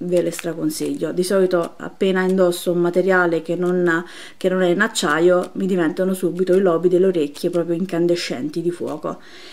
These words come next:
e inizia poi il rash cutaneo, il prurito e via dicendo. Invece con questi materiali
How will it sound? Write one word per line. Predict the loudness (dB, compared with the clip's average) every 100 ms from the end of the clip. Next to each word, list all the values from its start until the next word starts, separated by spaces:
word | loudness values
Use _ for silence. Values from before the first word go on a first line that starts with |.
| -2
e | 2
inizia | 4 2 0
poi | 2 4 4
il | 4
rash | 2 0 -2
cutaneo, | 0 2 2 2 2
il | 0
prurito | 2 4 6 6 6 4 2
e | 0 0 0
via | 2 2 2
dicendo. | -2 -4 -2 -2 -6 -10 -10 4
Invece | 6 6 4 0
con | 0
questi | 2 0 0
materiali | -2 2 4 4 4 2 0